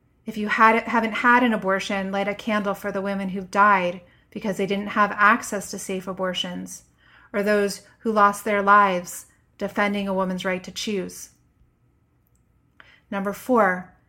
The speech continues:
you can also sign up to be notified when I open registration for the online course Redemption.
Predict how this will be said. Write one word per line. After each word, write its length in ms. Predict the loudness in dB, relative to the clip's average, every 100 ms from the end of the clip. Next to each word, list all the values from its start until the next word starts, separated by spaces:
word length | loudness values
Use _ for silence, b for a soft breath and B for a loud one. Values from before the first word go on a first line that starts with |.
| _ _
you 80 | -8
can 160 | -2 2
also 320 | 2 2 0
sign 400 | 0 0 2 2
up 100 | -2
to 100 | -4
be 100 | -4
notified 640 | -2 0 0 2 2 2
when 120 | 0 -4
I 140 | -4
open 320 | -6 -4 -4
registration 840 | -2 -2 -6 -8 -8 -6 -6 -6 -6
for 140 | -8
the 140 | -6
online 420 | -2 0 0 -4 -6
course 420 | -2 -2 -2 -8
Redemption. 760 | -6 -2 -2 -4 -6 -6 -10